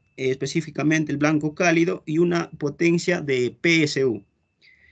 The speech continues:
Eh, por lo co-, por lo común en nuestra, en nuestra vivienda del, eh, en general, eh,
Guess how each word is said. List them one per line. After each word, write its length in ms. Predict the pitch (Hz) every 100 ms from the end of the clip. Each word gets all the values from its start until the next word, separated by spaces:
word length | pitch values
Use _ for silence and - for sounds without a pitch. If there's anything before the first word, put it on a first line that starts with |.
| _ _ _ _ _
Eh, 400 | - 165 170 160 -
por 180 | 208
lo 160 | 214 202
co-, 180 | 220 -
por 200 | 175 214
lo 140 | 214
común 380 | 208 240 277 240
en 220 | 190 180
nuestra, 420 | 175 175 160 160 160
en 160 | 175
nuestra 320 | 170 160 165
vivienda 640 | 160 170 190 196 180 160 160
del, 600 | 147 143 139 131 131 131 - -
eh, 180 | 143 139
en 140 | 170 156
general, 580 | 170 165 175 180 190 _ - - _ -
eh, 560 | 143 143 139 139 -